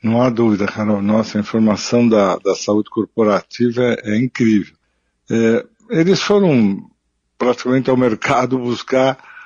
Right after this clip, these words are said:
o número de afastamentos do trabalho motivados por transtornos mentais. E, e, vamos dizer, essa análise realizada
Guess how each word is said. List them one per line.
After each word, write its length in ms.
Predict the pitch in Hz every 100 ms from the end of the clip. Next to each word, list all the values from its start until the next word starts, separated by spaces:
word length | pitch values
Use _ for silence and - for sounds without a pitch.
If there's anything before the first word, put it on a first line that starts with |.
| - -
o 120 | 135
número 480 | 143 170 190 165 135
de 120 | 127
afastamentos 1000 | 120 - 127 - 120 117 143 170 - 123
do 160 | 127
trabalho 600 | 120 117 104 98 123 143 143
motivados 640 | 139 - 117 123 127 -
por 180 | - 135
transtornos 640 | - 127 - 131 127 127
mentais. 600 | 143 143 - 110 98 - _ _ - _ _ _ _ _ _
E, 680 | - 165 240 190 139 120 104
e, 100 | 98 - _ -
vamos 300 | 123 123 104
dizer, 240 | 113 107 -
essa 260 | 107 107 110
análise 480 | 110 120 135 120 110
realizada 640 | 110 101 113 127 123 104